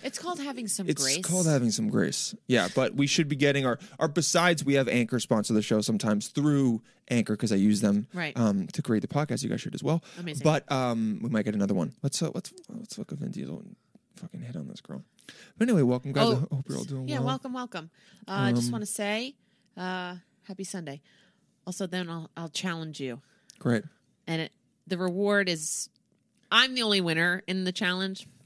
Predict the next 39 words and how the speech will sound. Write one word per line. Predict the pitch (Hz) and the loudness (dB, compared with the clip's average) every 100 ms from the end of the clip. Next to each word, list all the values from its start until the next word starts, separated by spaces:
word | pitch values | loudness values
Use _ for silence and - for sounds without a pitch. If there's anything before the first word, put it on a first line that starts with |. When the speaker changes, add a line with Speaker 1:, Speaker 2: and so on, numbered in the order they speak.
| - | -8
Speaker 2:
Okay, | - 113 104 107 | -8 -4 -4 -2
well, | 104 104 | -2 4
I | 139 | 6
already | 139 123 | 6 2
don't | 113 98 | 0 0
like | 95 78 | -2 -4
this. | - 196 | -2 4
Speaker 1:
You | 240 277 | 6 6
win | 269 247 | 2 2
respect | 226 202 196 | 0 0 0
and | 185 | 0
I | 170 | 0
win | 170 151 | 0 -4
cash | 143 135 - | -4 -6 -6
money. | - 95 - _ _ _ _ _ _ | -10 -12 -14 _ _ _ _ _ _
Speaker 2:
Oh, | 127 143 160 151 123 98 | 2 4 4 2 2 0
okay. | 127 123 78 131 _ _ _ - - - - - - - | 0 0 0 -4 _ _ _ -12 -10 -10 -12 -14 -18 -6
Speaker 1:
You | 349 | 0
know | 247 | 2
how | 175 | 2
those | 160 143 | -2 -4
go. | 160 202 - _ 294 | -4 -4 -8 _ 2
Speaker 2:
Yeah, | 151 113 | 4 4
I | |
know | 101 | 4
how | 107 | 0
those. | 95 87 - - - - - | 0 -2 -4 -12 -20 -16 2
Oh, | 127 | 2
before, | 117 - - 131 | 2 -2 -2 0
hold | 123 | 0
on. | 107 | 2
Before | 104 - 131 | 0 2 2
we | 139 | 4
watch | 110 110 - | 4 2 2
this, | 127 127 - | 0 0 -4
Speaker 1:
Vin | 131 | -2
Speaker 2:
I | 113 | 0
have | 113 110 | 2 0
Speaker 1:
Diesel. | 107 | 0